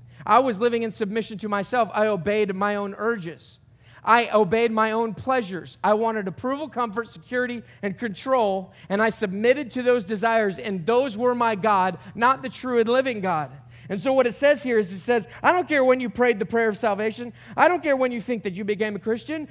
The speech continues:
Submit yourselves to God." He's speaking to Christians especially. You have to submit to him.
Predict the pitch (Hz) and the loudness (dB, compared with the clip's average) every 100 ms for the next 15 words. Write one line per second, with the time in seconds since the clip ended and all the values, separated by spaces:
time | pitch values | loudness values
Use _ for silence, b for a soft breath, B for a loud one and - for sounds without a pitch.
0 | B - 262 247 233 214 - 262 262 208 | B -4 -4 -2 -6 -6 -8 -8 -4 0
1 | 180 185 - 233 202 285 247 131 147 214 | 0 0 -6 -6 -2 0 0 0 -4 -8
2 | 165 - - 233 208 190 175 190 - 262 | -8 -12 -8 -6 -6 -8 -8 -12 -8 -10
3 | - 190 196 - b b 226 - 302 302 | -8 -10 -10 -12 b b -10 -4 -2 -2
4 | - 185 117 - - _ - - - - | -4 -10 -10 -16 -20 _ -20 -20 -20 -20
5 | - - - - - - - - - 226 | -20 -20 -20 -20 -20 -20 -20 -20 -12 -6
6 | 202 214 208 220 240 254 302 156 135 | -2 -2 -4 -12 -10 -10 -10 -10 -12